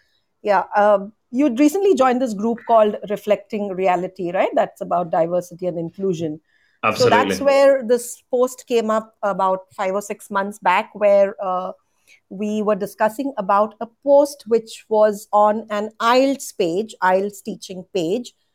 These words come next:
Speaker 1: talking about some vocabulary which was very offensive, really. So we were discussing about, or somebody pointed out, really, that where's the need for this to come up on an ielts,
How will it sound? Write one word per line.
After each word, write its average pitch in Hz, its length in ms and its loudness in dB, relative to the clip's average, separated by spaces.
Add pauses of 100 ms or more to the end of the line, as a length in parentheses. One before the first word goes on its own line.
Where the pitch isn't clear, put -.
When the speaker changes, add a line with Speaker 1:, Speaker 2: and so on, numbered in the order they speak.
(240)
Speaker 1:
talking 233 400 0
about 208 460 0
some 285 320 0
vocabulary 233 720 -2
which 277 320 -4
was 294 180 -2
very 220 320 -2
offensive, 202 640 0
really. 151 320 -2 (400)
So - 180 -4
we 226 140 -2
were 240 100 2
discussing 240 580 0
about, 214 500 2
or 202 120 4
somebody 202 320 -2
pointed 196 380 0
out, 202 240 0
really, 196 320 -2
that 196 160 0 (100)
where's 202 360 2
the 240 80 -2
need 202 300 -4
for 202 520 2
this 220 380 -6
to 240 120 -8
come 180 240 -2
up 185 220 -2
on 190 180 -4
an 185 60 -4
ielts, 175 640 -6